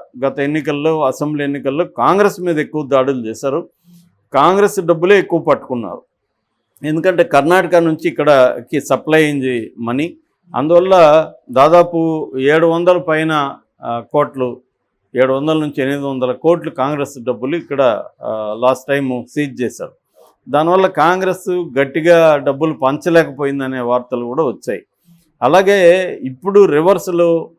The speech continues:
రేవంత్ రెడ్డి కూడా ఏం చేస్తున్నాడంటే బీఆర్ఎస్ ఫండ్ సోర్సెస్ని కట్ చేయడం ద్వారా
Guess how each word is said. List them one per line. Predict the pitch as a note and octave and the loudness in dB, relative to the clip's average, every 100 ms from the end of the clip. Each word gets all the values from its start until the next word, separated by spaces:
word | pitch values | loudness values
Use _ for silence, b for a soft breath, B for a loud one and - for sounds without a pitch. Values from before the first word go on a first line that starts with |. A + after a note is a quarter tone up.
| _ _ - | _ _ -8
రేవంత్ | A2+ C#3+ E3+ F3 D#3+ | 2 4 4 2 -2
రెడ్డి | D#3+ D3+ | -4 -4
కూడా | D3 C#3+ | -2 -2
ఏం | C#3+ C3+ | -2 -2
చేస్తున్నాడంటే | C3 C3+ A#2+ A#2+ G#2+ D#3 | -6 -8 -10 -10 -8 -8
బీఆర్ఎస్ | E3 B2+ F3+ G3+ G#3+ G3 G3+ - D#3 - D3 | -8 -4 2 4 4 2 -2 -8 -10 -6 -2
ఫండ్ | D3+ D#3 | -2 -2
సోర్సెస్ని | D#3 D3 A#2 C3+ - C3 A2+ B2 | -4 -6 -8 -14 -12 -12 -8 -6
కట్ | B2 - | -6 -4
చేయడం | D3 C#3 B2+ | -4 -4 -4
ద్వారా | A2+ C#3+ | -2 -2